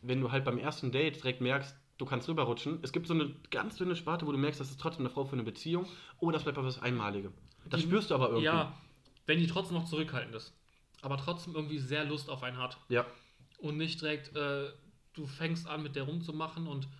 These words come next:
Speaker 2: du gehst direkt in den Schritt und da kommt nicht so ein Widerspruch so. Sondern direkt so, zack, ja, äh, mach los.
Speaker 1: Ja.
Speaker 2: Und dann direkt von ihr der nächste Schritt so, dass die sich auf dich draufsetzt oder so.
Speaker 1: Ja.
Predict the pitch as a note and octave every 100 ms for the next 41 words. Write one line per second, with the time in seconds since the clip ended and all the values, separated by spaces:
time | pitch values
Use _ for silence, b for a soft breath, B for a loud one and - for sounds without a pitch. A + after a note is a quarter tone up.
0 | B B _ - C3+ C#3+ C#3+ D3+ C#3+ C3
1 | C3 - D#3 - b b b _ D3 C3+
2 | - - - - C3 E3+ E3+ E3 - C#3+
3 | C#3 C#3 C3 D#3+ C#3+ B2+ - A#2 - A2+
4 | A2+ - _ _ - C3+ C3+ D3 - E3
5 | D3+ - D#3+ D#3+ D#3+ D#3+ F3 E3+ E3 -
6 | D#3+ D3 F3 D3 C3 - - A#2 A2+ -
7 | - - D3+ D3 D3+ D3+ D#3+ - D3+ E3+
8 | F#3+ E3+ D3+ D#3+ - C3+ E3+ E3+ - D#3
9 | C#3+ C#3 C#3+ D3 D3 C#3 C3+ C#3 F3+ -
10 | A#2+ A2+ A2 A#2+ D3 E3 - A2+